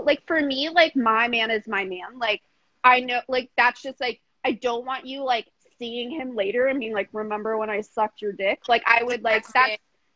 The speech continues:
Speaker 1: yeah, like, no. No, outsource it. Like, there
Speaker 2: Okay.
Speaker 1: are professionals who do that. Men, women, non-binary,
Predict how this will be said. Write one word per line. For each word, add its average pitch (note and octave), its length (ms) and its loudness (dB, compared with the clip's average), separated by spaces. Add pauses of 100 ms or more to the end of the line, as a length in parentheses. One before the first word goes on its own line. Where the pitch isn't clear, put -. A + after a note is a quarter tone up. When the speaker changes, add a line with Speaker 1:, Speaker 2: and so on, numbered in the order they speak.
(140)
Speaker 1:
yeah, D#4 380 6
like, C#4+ 160 -4
no. B3 680 -4 (360)
No, F4+ 1000 4 (340)
outsource C#4 480 0
it. A3 160 -4
Like, A#3+ 180 -4
there C4 200 0
Speaker 2:
Okay. A3 80 -4
Speaker 1:
are D#4 100 0
professionals B3+ 1120 -4
who A#3 140 -16
do A#3+ 240 -10
that. G#3+ 260 4 (380)
Men, B3+ 380 -2
women, B3+ 440 -6
non-binary, A#3 1080 -2